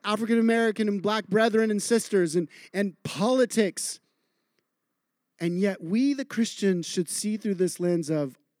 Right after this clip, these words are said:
all will be well as I manifest obedience here and here and here and here with a ludicrous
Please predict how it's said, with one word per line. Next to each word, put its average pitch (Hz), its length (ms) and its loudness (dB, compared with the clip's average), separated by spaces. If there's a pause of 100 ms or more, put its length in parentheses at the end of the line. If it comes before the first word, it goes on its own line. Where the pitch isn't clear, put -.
all 139 500 -6
will 147 240 -4
be 147 160 -2
well 151 460 -6
as 123 160 -14
I 123 160 -12
manifest 135 640 -10
obedience 127 540 -10 (240)
here 165 380 0 (300)
and 104 140 -14
here 147 380 0 (280)
and 117 140 -10
here 147 440 -4 (260)
and 120 120 -10
here 139 280 -4
with - 260 -6
a 147 160 -6
ludicrous 160 1120 8